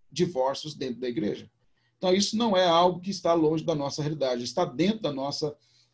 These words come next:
realidade. Ah, o que que tem a ver essa ponte de madeira com, ah, o seu casamento? Eu coloquei esse senhor aí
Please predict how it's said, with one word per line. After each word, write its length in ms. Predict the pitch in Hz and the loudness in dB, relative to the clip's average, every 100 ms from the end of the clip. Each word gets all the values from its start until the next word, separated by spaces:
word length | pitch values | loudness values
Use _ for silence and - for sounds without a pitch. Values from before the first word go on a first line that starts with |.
| _ _ | _ _
realidade. 840 | - 147 156 156 120 107 - - _ _ _ _ _ - - - _ _ _ _ - _ _ _ _ _ _ _ | 0 6 6 6 0 -8 -14 -20 _ _ _ _ _ -18 -18 -18 _ _ _ _ -20 _ _ _ _ _ _ _
Ah, 520 | 175 175 165 160 151 151 | 2 4 6 6 6 4
o 40 | |
que 120 | - | 2
que 60 | 349 | 4
tem 160 | - 233 | 6 6
a 80 | |
ver 260 | 165 160 190 | 8 8 8
essa 320 | 185 185 185 | 4 2 0
ponte 720 | - 175 196 233 - 226 226 - | 2 4 4 2 -2 -2 -4 -2
de 120 | 175 | 0
madeira 600 | 156 120 147 180 226 269 - _ _ _ _ _ _ _ | 2 0 4 4 2 -4 -14 _ _ _ _ _ _ _
com, 600 | 170 185 185 185 180 180 | 4 6 6 6 4 -2
ah, 280 | 156 160 160 | 2 4 6
o 80 | 160 | 4
seu 260 | - 202 | 4 4
casamento? 680 | 214 196 190 151 151 139 - | 4 2 4 4 2 0 -4
Eu 80 | 139 | -8
coloquei 360 | 147 151 147 156 | -4 -4 -2 -2
esse 140 | - | -2
senhor 320 | - 143 131 | -4 -2 0
aí 180 | 127 120 | 0 -4